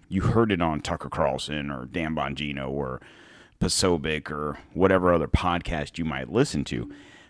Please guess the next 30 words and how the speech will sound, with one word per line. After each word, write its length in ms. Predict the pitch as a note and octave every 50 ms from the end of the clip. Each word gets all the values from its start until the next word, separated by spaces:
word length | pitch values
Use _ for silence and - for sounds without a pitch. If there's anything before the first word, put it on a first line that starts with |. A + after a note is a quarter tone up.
| _ -
because 360 | G2 F#2+ - A2+ G2 F#2 F2+
I'll 220 | F#2 F#2+ F#2 F#2
tell 220 | - - B2+ A#2+ B2
you 100 | A#2 G2+
this, 400 | D#2+ E2 D2+ A#1+ - - - - - _ _ _ _ _ _ _ - -
a 80 | F2
lot 380 | F#2 F2+ F2+ F2+ G#2 A2 - - - - - - - - - _ - _ -
of 180 | G2+ G2 D#2
what 160 | F2+ F#2+ F#2
I 100 | F2+ F2
have 640 | E2 - - - F2 D#2 D#2+ E2 D#2+ - - - - _ -
to 200 | - - G2 F2
read 400 | D2 D#2 F#2 G#2+ G#2+ G#2 F#2+ - -
on 420 | - D2 D2 C#2 C2+ C2+ C#2+ D2 - _ _ _ _ _ _ _ _ _ _ _ _ _ _ _ _
is 240 | - - F#2+ F2+ D#2+
not 240 | F#2 F2 F2+ D#2+ -
from 320 | - - F#2 E2+ E2+ E2+
M 160 | D#2+ D#2+ E2
S 160 | E2 D#2+ - -
N 120 | F2+ F2+
B 100 | F2 F2+
C 420 | E2+ - - F2 E2 E2 E2 E2
or 80 | E2+ E2+
C 280 | - - - F#2+ F#2+ F#2
N 140 | F#2+ F#2
N 340 | F2 E2 E2 E2 E2+ E2+ E2+
or 80 | D2+ D#2
Fox 360 | - - F#2 D#2+ E2+ D#2+ -
News 540 | F#2+ F#2+ F2+ E2+ D#2+ D#2+ F2 F2 D#2+ C2+ D2+
or 240 | D2 C2+ C#2 C2